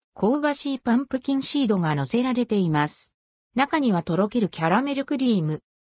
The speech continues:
見た目はちょっぴり怖くても、一口目からとっても優しい味わいとされています。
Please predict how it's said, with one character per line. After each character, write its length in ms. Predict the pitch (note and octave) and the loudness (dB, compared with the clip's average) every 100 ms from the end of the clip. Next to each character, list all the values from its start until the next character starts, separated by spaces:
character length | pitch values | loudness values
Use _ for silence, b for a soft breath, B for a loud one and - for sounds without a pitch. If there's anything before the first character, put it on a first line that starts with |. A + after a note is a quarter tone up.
| _ - | _ 0
見 140 | B3+ | 0
た 140 | C#4 | 0
目 140 | C4+ A#3 | -2 2
は 200 | E3+ D#3+ _ _ | 2 0 _ _
ち 100 | - | 0
ょ 60 | F#3+ | 0
っ 60 | - - | 0 -4
ぴ 100 | D4+ | -4
り 100 | C4 | 0
怖 240 | B3+ C#4 | 2 2
く 120 | B3+ | 0
て 160 | - G3 | -2 0
も、 220 | F3 E3 _ b | 0 0 _ b
一 260 | - - D4 | -10 -2 -2
口 300 | - - C#4+ | -2 -6 -2
目 120 | D4+ | 0
か 120 | - | 2
ら 120 | A3+ F#3+ | 0 2
と 120 | D#3+ | -2
っ 60 | |
て 160 | - G#3+ | 0 2
も 180 | F#3 E3+ | 2 0
優 160 | F3 D#3+ | -4 -4
し 420 | - C#4 - C4 | -2 -4 -2 0
い 60 | A#3+ | 0
味 260 | A3+ B3+ | 0 2
わ 120 | A#3+ | 2
い 120 | B3 A#3+ | 2 -2
と 120 | B3+ | -4
さ 180 | A#3+ A3 | 0 0
れ 100 | G#3+ | 0
て 100 | G#3+ | 0
い 140 | F3+ | 2
ま 160 | D3+ D3 | 0 -2
す。 260 | - - | -6 -10